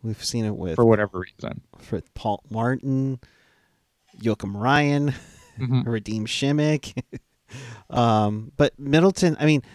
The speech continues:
Speaker 1: heck, they put Middleton on the second power play unit. Um,
Speaker 2: Yeah.
Speaker 1: <laughs>
Speaker 2: Yeah, I mean, I'm, look at, you're, again, you're showcasing guys, right? You wanna, you, <laughs> like,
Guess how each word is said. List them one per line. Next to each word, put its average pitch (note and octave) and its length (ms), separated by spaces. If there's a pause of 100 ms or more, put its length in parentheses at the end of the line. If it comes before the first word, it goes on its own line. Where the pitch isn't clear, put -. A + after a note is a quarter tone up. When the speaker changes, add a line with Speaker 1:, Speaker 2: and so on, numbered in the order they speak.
(100)
Speaker 1:
heck, E3+ 280
they D3 140
put - 300
Middleton C#3+ 540
on C3 120
the C3 80
second B2+ 400
power A#2+ 320
play - 200
unit. G2+ 380 (760)
Um, A#2+ 280
Speaker 2:
Yeah. F4 180 (300)
Speaker 1:
<laughs> - 320
Speaker 2:
Yeah, G#3 120
I G#3 60
mean, A3+ 120
I'm, A#3+ 140
look A#3+ 120
at, B2+ 80
you're, C3+ 140 (120)
again, E3 280
you're B2 100
showcasing A2+ 460
guys, - 240
right? - 160
You C#3 100
wanna, A2+ 240 (180)
you, C3 300 (380)
<laughs> - 340
like, D3 300